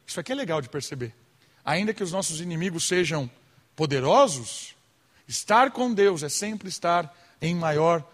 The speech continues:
número. Mas o general nos alertou em relação ao adversário. São perigosos. O mundo, o diabo e a carne se apresentam todos os dias como oponentes dessa batalha.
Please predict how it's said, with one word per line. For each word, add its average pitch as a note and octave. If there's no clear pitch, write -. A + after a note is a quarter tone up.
número. D3+
Mas G3
o G#3+
general F#3+
nos F#3+
alertou F#3
em F3+
relação E3
ao F3
adversário. F#3+
São C3
perigosos. F#3+
O D3
mundo, C#4+
o E3
diabo F3
e D#3+
a C#3+
carne E3+
se -
apresentam F#3+
todos C4
os G#3
dias E3
como E3+
oponentes D3+
dessa C#3+
batalha. C3